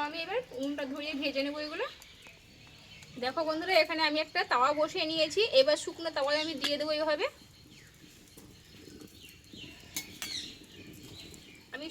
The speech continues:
শুকনো তাওয়ায় দুই পিঠ একটু ভালোভাবে এভাবে সেঁকে নেব।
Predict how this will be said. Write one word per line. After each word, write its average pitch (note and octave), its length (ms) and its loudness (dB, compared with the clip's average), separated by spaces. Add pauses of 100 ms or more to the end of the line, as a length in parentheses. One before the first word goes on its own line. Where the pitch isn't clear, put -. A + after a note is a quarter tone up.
শুকনো D#4+ 360 -6
তাওয়ায় D4 300 2
দুই C#4+ 140 -8 (100)
পিঠ F4+ 160 0 (160)
একটু - 200 -4 (120)
ভালোভাবে C4+ 400 0 (120)
এভাবে C#4+ 260 4 (320)
সেঁকে C#4 320 2
নেব। C#4+ 140 -4